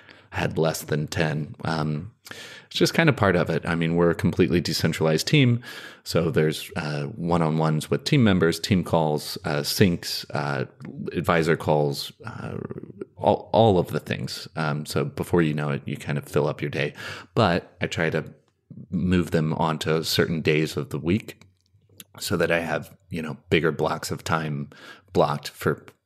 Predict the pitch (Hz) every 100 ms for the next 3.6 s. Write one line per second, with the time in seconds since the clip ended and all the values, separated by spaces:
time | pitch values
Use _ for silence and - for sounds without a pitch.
0 | - 78 - 65 - _ 85 76 - -
1 | 80 73 76 65 82 78 73 80 80 -
2 | 82 76 - 85 78 73 82 73 73 71
3 | - 71 - 76 - 98